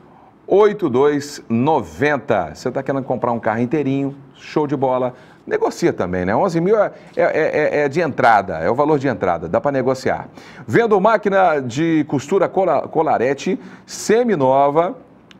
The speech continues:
tá? É, é, e é uma, é uma, uma, uma, uma máquina assim, semi-industrial, tá linda, linda,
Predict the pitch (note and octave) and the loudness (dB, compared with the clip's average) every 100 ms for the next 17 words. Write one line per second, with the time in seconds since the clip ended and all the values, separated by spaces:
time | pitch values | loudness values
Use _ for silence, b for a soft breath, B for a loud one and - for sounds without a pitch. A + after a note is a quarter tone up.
0 | - A2+ C#3+ A3+ - B - A#2 G2+ A2+ | 0 2 2 -4 -10 B -2 -2 0 0
1 | B2 D3+ E3 A#2 D3 D#3+ D3 A2+ B2 F#2 | 0 0 0 0 0 0 0 0 -2 0
2 | A2+ G#2+ F2+ C#2+ F#2+ G#2 B2 B2 A2+ A#2+ | -4 -4 -6 -6 -4 -2 -2 -4 -4 -6
3 | - C#3 B2+ G#2+ - G#2 B2+ C3 C3 A2 | -4 -4 -2 -4 -4 -2 -2 0 -2 -2
4 | G#2 C3 C3 C3 A#2+ G2 A2+ C3 B2+ C3+ | -2 -2 -2 -2 -4 -2 -2 -2 0 -2
5 | C3+ | -4